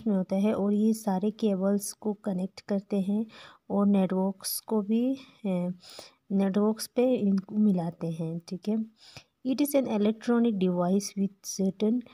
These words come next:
अ, source which are attached for connecting all computers to the server।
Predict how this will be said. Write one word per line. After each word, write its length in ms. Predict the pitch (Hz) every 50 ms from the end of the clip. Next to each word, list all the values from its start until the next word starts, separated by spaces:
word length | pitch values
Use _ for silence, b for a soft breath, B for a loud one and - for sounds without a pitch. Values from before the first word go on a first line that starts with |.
| b b b b b -
अ, 200 | 214 196 185 180
source 580 | 180 180 - - 196 180 185 196 202 202 - - -
which 180 | 208 214 202 - - -
are 200 | 180 185 196 196
attached 720 | 190 190 - - 202 196 190 202 233 220 - - - - - - - - 208
for 220 | 196 190 190 190 - -
connecting 460 | 185 180 190 - - - 220 220 170 196
all 280 | 202 202 214 220 - 233
computers 680 | 220 214 - 233 247 - - 240 240 233 233 - -
to 140 | 196 180 175
the 220 | 190 185 - -
server। 480 | 196 180 170 165 170 165 160 156 143 147